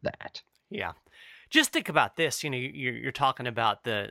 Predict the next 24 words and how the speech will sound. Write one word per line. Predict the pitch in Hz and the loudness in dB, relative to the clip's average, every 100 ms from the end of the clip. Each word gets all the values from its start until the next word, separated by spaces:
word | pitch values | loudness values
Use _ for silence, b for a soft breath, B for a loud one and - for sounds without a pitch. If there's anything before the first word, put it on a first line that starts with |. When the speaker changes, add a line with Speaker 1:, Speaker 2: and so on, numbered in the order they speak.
| 123 | -8
Speaker 2:
the | 113 | -4
number | 113 117 113 | -2 -2 -2
of | 107 | -4
players | - 120 107 101 | -2 -2 -2 -4
drafted | - 104 107 113 - 101 - | -4 2 2 2 -2 -6 -6
and, | 127 113 - | -10 -10 -6
and | 117 117 104 - | -6 -6 -14 -6
just | 190 - | 0 0
thinking | 226 180 151 | 0 0 0
about | 123 110 | 0 0
rookies. | 110 127 - 104 - - b b b b b | 0 -2 -4 -8 -6 -6 b b b b b
You | 147 | -6
know, | 127 | -2
how | - 226 | 4 4
many | 254 214 196 185 170 139 _ b b b - | 4 2 2 2 0 -4 _ b b b -16
fourth | - 214 214 170 | -2 2 2 2
and | 151 127 | -4 -4
fifth | - 175 160 - | 0 0 0 -4
round | 127 135 139 135 127 113 | 0 2 4 2 0 -4
draft | 117 117 127 - | 2 4 4 2
picks | - 120 - - - | -2 -2 -2 -4 2
actually | 127 147 - - 139 131 123 | 2 2 0 -4 -4 -4 -4
end | 123 120 113 | -4 -4 0
up | 113 113 | 0 0